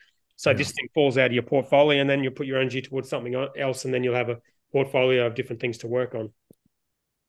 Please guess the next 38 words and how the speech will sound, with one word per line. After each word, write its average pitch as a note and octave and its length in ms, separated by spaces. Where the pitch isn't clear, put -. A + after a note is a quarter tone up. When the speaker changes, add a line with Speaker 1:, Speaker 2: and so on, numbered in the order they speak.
Speaker 2:
It's, - 180
yeah, F3 160
I B2+ 80
mean, D3 180
that's D#3+ 200
just C3 140
kinda B2 220
how A2+ 240
it - 100
ca-, B2+ 140
it G#2+ 140
organically A2 640
came G#2+ 280
to A#2+ 100
me, G2+ 160
but G2+ 80
it A2+ 60
was A#2 120
mostly C3 440
because A2 420
you A2+ 140
try C3 380
and A#2 140
launch A#2+ 320
things E3+ 340
and, A2 380
you B2+ 140
know, A2+ 260
you, G#2+ 260
you A#2 120
have G#2 220
a - 20
lot G#2+ 260
of G2 120
different G#2 260
shots - 460
on G2+ 180
goal. G2 400